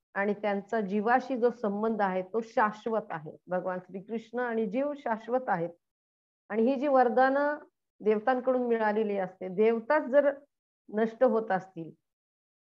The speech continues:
त्या देखील मृत्यू पावत असतील, त्यांच्या वरदानाबाबत काय बोलायचं? त्याच्यामुळं जी व्यक्ती बुद्धिमान आहे ती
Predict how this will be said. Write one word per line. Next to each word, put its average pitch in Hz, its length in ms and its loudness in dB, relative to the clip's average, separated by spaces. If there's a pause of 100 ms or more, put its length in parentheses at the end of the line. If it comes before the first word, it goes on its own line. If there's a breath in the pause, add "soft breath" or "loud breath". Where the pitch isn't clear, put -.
(200)
त्या 240 160 6
देखील 269 300 0
मृत्यू 220 320 -2
पावत 175 360 0
असतील, 165 360 -10 (540)
त्यांच्या 254 480 0
वरदानाबाबत 220 760 0 (160)
काय 190 160 2
बोलायचं? 165 500 -8 (480)
त्याच्यामुळं 262 640 0 (440)
जी 277 200 -2
व्यक्ती 214 720 0
बुद्धिमान 233 560 0
आहे 175 420 -4
ती 247 460 -8